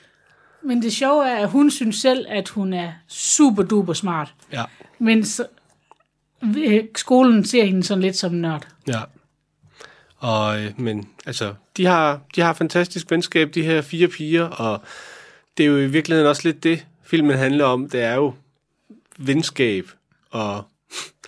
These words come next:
Speaker 2: og hvordan at man er som tretten-årig. Altså, jeg har læst på nettet, så er der folk, der mener, at,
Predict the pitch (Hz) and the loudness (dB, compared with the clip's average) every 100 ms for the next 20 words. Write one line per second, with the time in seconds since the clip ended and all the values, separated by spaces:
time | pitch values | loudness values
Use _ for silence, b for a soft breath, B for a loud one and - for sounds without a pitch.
0 | B B B - 127 123 123 135 139 147 | B B B -2 0 2 2 2 0 -2
1 | 151 - - 127 113 117 123 131 - 120 | -2 -6 -4 0 2 2 0 -4 -4 -6
2 | 117 131 101 98 107 - 120 104 120 113 | -4 -4 -4 -6 -8 -12 -10 -8 -2 0
3 | 123 131 127 - - 143 127 135 165 147 | 0 0 -2 -4 -6 -2 2 2 2 0
4 | 127 113 135 135 135 120 135 135 101 92 | 0 0 0 0 0 -2 0 0 -2 -4